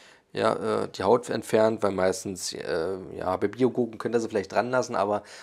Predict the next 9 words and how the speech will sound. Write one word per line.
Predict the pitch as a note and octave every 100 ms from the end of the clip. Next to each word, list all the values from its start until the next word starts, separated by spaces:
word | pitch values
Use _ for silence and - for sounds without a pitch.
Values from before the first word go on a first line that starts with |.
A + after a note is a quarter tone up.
| - -
heutzutage | G#2 - - A2
sind | G#2
die | G#2
Biogurken | G#2 A2+ G#2+ A2 A#2+
ja | F#2+
meistens | F2+ G#2+ -
immer | A#2+ G#2+ G2+
in, | G2+ - -
in | -